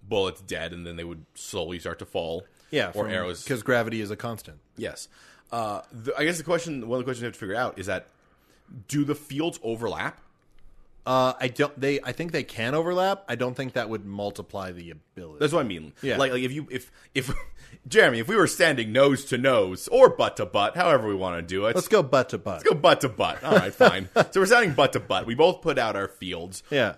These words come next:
Speaker 1: Um, are we all making, like, a double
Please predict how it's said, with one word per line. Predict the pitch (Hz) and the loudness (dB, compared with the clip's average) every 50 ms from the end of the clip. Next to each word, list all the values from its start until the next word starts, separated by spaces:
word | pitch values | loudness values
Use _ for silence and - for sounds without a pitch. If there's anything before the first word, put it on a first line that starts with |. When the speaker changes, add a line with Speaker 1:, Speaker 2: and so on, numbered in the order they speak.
| _ - | _ -6
Speaker 1:
Um, | 117 120 117 110 110 110 107 - - _ | -4 -2 -2 0 -2 -2 -4 -8 -8 _
are | 127 131 127 | 0 2 2
we | 127 123 135 160 175 180 170 | 2 2 -2 -4 -4 -4 -4
all | - 127 135 131 - - - | -4 -2 -4 -4 -4 -6 -8
making, | 131 120 120 117 113 - 113 113 | -6 -4 -4 -4 -6 -6 -8 -6
like, | 110 101 98 95 - - | -4 -4 -6 -6 -6 -10
a | 95 95 92 - _ _ | -12 -12 -12 -16 _ _
double | - - 95 90 98 101 98 92 90 87 90 | -4 -4 -4 -2 -2 -4 -4 -4 -6 -8 -12